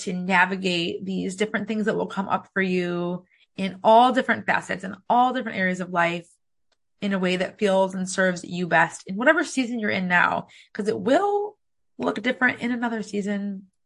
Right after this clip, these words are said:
That I am positive of. <laughs> So just when you get a handle on how you see the world or feel within the world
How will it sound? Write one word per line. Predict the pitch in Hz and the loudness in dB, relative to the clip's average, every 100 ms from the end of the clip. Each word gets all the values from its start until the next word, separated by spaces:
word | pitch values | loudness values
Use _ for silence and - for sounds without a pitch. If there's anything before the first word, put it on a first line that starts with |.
| - | -12
That | 170 196 226 | 0 4 4
I | 240 | 4
am | 240 226 | 2 -2
positive | - 196 180 180 - - | -2 -2 -2 -4 -2 -2
of. | - - 185 _ _ - | -2 -6 -12 _ _ -4
<laughs> | 294 - - 311 - 320 320 320 - - - - | -2 0 2 0 4 2 4 0 0 -16 -16 -2
So | 294 | 2
just | 220 240 330 466 | 4 6 6 6
when | 480 415 | 4 4
you | |
get | 349 | 4
a | 339 | 6
handle | 294 285 254 | 4 4 6
on | 247 247 | 6 6
how | 240 233 | 6 6
you | 220 214 214 208 208 - _ | 4 -2 0 -2 -4 -8 _
see | - 349 | 0 2
the | 285 | 4
world | 262 262 262 254 | 6 8 8 6
or | 214 202 196 196 - | 6 6 4 2 0
feel | 302 277 | 2 4
within | 269 262 | 2 -2
the | 240 | -2
world | 233 233 226 220 220 | 0 4 4 4 0